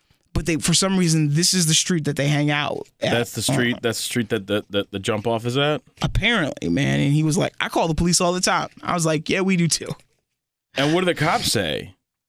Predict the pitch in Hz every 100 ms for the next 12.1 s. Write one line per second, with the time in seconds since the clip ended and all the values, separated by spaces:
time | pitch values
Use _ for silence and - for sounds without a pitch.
0 | _ - 180 202 170 156 175 170 208 202
1 | 185 165 165 170 - 185 - 151 147 156
2 | 147 143 147 151 147 147 151 147 - 170
3 | 156 143 - 226 - - - - _ _
4 | 101 101 101 131 - - - 175 160 160
5 | 147 143 - - 131 156 165 214 185 160
6 | - 233 226 175 156 151 147 147 156 151
7 | 147 147 - 156 - 160 160 - 120 117
8 | - 143 151 - - - 131 123 117 110
9 | 120 156 247 294 294 - 185 - 427 -
10 | 165 117 143 _ _ _ _ - 117 117
11 | 120 127 196 202 127 110 123 113 107 107